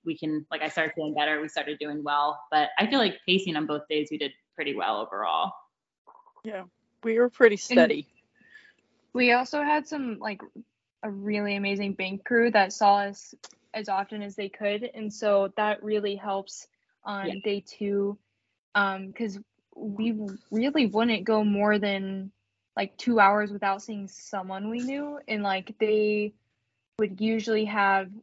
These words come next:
Speaker 3: something for us, like, whether it be ice socks or whatever. And so that was, it
Speaker 1: Yeah.
Speaker 3: really helps break it up. Um, 'cause we had Virginia,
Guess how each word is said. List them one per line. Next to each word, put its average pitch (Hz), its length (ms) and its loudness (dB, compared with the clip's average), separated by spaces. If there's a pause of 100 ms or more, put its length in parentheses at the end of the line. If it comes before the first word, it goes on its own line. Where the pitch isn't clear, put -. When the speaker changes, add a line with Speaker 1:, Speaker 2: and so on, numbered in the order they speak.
Speaker 3:
something 196 600 -10 (120)
for 196 160 -4
us, 196 120 -8
like, 196 160 -6
whether 196 220 2
it 190 80 -6
be 196 160 -6
ice 196 240 -2
socks - 540 -4
or 185 440 -8 (120)
whatever. 196 420 0
And 202 240 -4
so 208 80 -2
that 208 180 4
was, 208 340 -2 (120)
it 220 120 -6
Speaker 1:
Yeah. 190 140 4
Speaker 3:
really 208 240 0
helps 202 380 -4
break 202 240 0
it 190 100 -2
up. 180 220 -4 (720)
Um, 190 280 -8
'cause 202 160 -6
we 220 100 2
had 202 140 2
Virginia, 208 600 -2